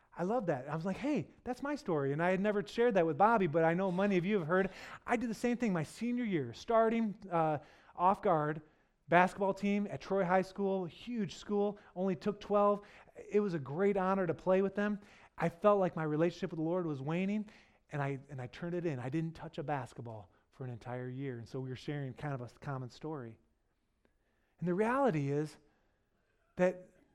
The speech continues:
there are barriers to making Jesus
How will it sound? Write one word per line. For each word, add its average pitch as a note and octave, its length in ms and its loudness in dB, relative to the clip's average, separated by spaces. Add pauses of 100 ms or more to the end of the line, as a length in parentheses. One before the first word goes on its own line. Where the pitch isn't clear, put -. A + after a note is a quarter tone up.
(560)
there G#3 160 2
are G3 80 4
barriers E3+ 760 -2 (1040)
to E3 100 -4
making F3 580 0
Jesus D3 580 -8